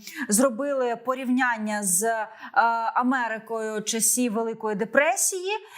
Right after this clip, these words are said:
і там побачили дуже багато позитивних змін, які так чи інакше потім були втілені в життя.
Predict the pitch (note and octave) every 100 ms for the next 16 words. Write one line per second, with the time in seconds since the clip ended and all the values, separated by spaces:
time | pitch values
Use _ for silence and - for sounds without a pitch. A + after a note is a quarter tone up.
0 | D#4+ - C4+ C#4 C4+ B3 B3 D4+ G4 F#4
1 | A#3 B3 D#4+ E4 B3+ A3 D4+ B3+ A3 A3+
2 | D4+ C4 - C4 C#4+ - F#4 C#4 G#3+ G3+
3 | G#3+ C#4+ E4 B3 B3 C4 C4+ B3+ C4 B3+
4 | A3 A#3+ E4 F#4+ - C4+ C#4+ C#4+ C4+ A#3+
5 | C4+ C#4 - C4+ C#4+ B3+ B3 G#3+ B3+ B3+
6 | C#4 F#3+